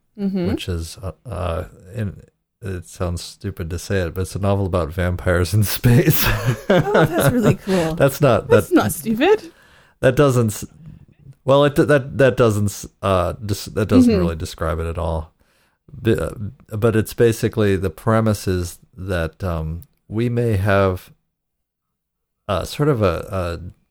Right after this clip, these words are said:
Speaker 2: a, a gene. We were talking earlier about genes that were sh-,
Speaker 1: Yes.
Speaker 2: shut off, uh, when, that there may be, uh, a genetic mutation still in our junk D N A and still accessible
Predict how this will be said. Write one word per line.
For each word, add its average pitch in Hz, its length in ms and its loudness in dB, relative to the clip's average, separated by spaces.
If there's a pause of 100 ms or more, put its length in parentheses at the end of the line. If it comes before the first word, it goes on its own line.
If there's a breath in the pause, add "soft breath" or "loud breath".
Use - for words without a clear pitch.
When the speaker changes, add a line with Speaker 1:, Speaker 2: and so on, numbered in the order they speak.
(260)
Speaker 2:
a, 113 60 -12
a 107 60 -6
gene. 98 640 -2
We 95 180 -4
were 98 100 -2
talking 101 420 -4
earlier 95 240 -2
about 87 220 -2
genes 98 400 -4
that - 160 -8
were 95 120 -6
sh-, - 200 -8 (100)
Speaker 1:
Yes. 190 160 -6
Speaker 2:
shut 107 160 2
off, 90 380 -2 (400)
uh, 92 220 -10
when, 95 320 -8 (640 soft breath)
that 120 160 2
there 131 180 4
may 123 240 4
be, 107 520 0 (160)
uh, 76 180 -8 (140)
a 104 100 -8
genetic 107 920 -2 (460)
mutation 104 920 -2 (380)
still 156 420 2
in 123 80 2
our 113 160 4
junk 110 340 -2
D 113 120 -2
N 107 120 0
A 107 200 0
and 92 140 -2
still 104 320 -4
accessible 92 840 -2